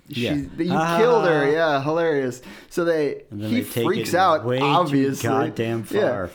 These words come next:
Speaker 2: He freaks the fuck out. They're all driving. He's, like, just hysterical that he killed, not, not in the least bit,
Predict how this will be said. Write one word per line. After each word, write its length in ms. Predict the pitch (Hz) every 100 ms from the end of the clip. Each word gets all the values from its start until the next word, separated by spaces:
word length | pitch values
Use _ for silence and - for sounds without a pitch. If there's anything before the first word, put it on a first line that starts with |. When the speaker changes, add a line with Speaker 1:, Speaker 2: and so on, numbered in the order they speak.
| - -
Speaker 2:
He 100 | 175
freaks 280 | 202 196
the 160 | - 135
fuck 520 | - - 180 185 185
out. 240 | 151 139 139
They're 120 | 139
all 160 | 160 131
driving. 680 | 127 127 147 151 147 147
He's, 180 | 156 151
like, 240 | 147 123
just 200 | - 143
hysterical 1120 | 135 131 - - - 156 170 190 165 - 151 143
that 80 |
he 60 | 135
killed, 500 | 131 160 151 143 -
not, 320 | 165 196 214
not 380 | 208 247 - - - - 160 -
in 200 | 180 180
the 80 |
least 320 | 170 220 285 -
bit, 260 | 175 -